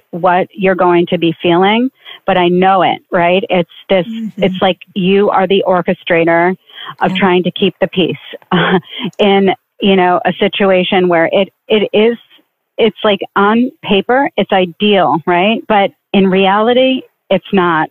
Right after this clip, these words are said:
Speaker 1: right?
Speaker 2: And I'm
Speaker 1: 'Cause
Speaker 2: excited for it. Like, I'm excited to be
Speaker 1: Right.
Speaker 2: up there, but I also am like, "Oh my God, this is gonna be the longest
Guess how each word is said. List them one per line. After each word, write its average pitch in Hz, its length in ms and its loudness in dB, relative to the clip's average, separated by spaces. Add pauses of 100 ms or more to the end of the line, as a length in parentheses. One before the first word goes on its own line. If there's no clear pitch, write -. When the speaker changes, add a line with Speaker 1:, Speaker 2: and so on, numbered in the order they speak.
(200)
Speaker 1:
right? 175 280 0
Speaker 2:
And 262 100 -2
I'm 294 80 0
Speaker 1:
'Cause 302 100 2
Speaker 2:
excited 294 480 0
for 139 220 -2
it. - 80 -2
Like, 180 160 0
I'm 202 120 -2
excited 220 460 -2
to 190 80 -10
be 311 40 2
Speaker 1:
Right. 285 200 2
Speaker 2:
up - 60 -14
there, 185 220 0
but 190 480 -2
I 185 140 0
also 190 340 -2
am 170 80 0
like, 160 240 -2
"Oh 170 100 -6
my 175 120 -4
God, 165 300 -8
this 170 180 -10
is 175 140 -12
gonna 180 240 -10
be 180 200 -12
the 180 120 -8
longest 170 680 -8